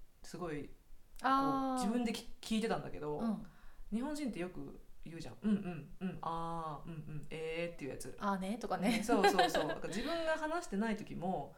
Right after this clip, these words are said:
Speaker 1: 「聞いてます」っていうシグナルを出すじゃん。
Speaker 2: 出す。
Speaker 1: こ-、アメリカ人は出すけど、あの、もっと頻度が低い。
Speaker 2: 低いね。
Speaker 1: だから、こっちが結構話して、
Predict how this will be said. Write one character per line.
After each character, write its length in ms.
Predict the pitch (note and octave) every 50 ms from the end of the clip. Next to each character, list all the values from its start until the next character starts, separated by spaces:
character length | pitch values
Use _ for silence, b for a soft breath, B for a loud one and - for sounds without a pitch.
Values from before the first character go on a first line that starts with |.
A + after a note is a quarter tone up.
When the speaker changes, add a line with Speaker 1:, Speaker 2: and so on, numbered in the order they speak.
| B B
Speaker 1:
「聞 240 | - - F4 F4+ F#4
い 20 | F#4
て 100 | F#4 F4
ま 120 | E4 D#4+
す」 100 | - G#3
っ 20 | F3
て 180 | - - -
い 40 | D3+
う 20 | D3+
シ 120 | - G3
グ 80 | F3 D#3
ナ 100 | D3+ D3
ル 120 | D3 C#3+
を 280 | D#3+ E3 D#3+ - - B B B B
出 100 | - G#3+
す 100 | G3+ F#3+
じ 60 | -
ゃ 60 | - -
ん。 80 | -
Speaker 2:
出 80 | - G#3 F3+
す。 180 | - - - B B B B B B B B B
Speaker 1:
こ-、 180 | B - D4 D#4 - - - -
ア 60 | B3
メ 60 | C4+ - G#4+
リ 100 | A4 G#4+
カ 100 | A#4 A4+
人 240 | A4+ B3+ F#3+ D#3+ D#3
は 260 | E3+ F3 E3 C#3+ C#3
出 80 | - C4+ G4 A4+
す 140 | - -
け 120 | - - D#3+
ど、 400 | D3 E3+ E3+ D3+ - - - - b b b b b b - - - - - - -
あ 140 | - E3 E3 D#3+
の、 400 | D#3 D#3 D3+ D3 C#3+ C#3+ C#3 - - - - - - -
も 160 | E3+ G#3+ C#4
っ 240 | E4 - - - -
と 280 | - E3+ F3 E3 C#3+ -
頻 180 | - A#3+ A3+ F#3+
度 80 | E3
が 60 | - C3
低 220 | - - - F#3+
い。 100 | - -
Speaker 2:
低 340 | - - - - - - F#3+
い 60 | F3 E3+
ね。 540 | E3 E3+ E3+ E3+ F3 F3 F3 F3 E3+ E3 F#3
Speaker 1:
だ 100 | F#3 G3
か 100 | - D#3+ D#3
ら、 360 | D#3+ E3 D#3+ D3+ - - B B B B B B B B
こ 140 | - A#3
っ 20 | A3+
ち 120 | - D#4+
が 100 | D4+ A3+
結 260 | - - - F4 G#4+ A4 G#4+ - - - - - - - - - - - -
構 420 | - F#4+ G4 F#4+ F#4 F4+ E4+ E4 D4+
話 440 | D4+ D#4 D#4 D#4 D#4+ D#4+ D#4 D#4 -
し 100 | - -
て、 580 | F#4 G4 G4+ G4 F#4 C4 F#3+ C#3+ - - -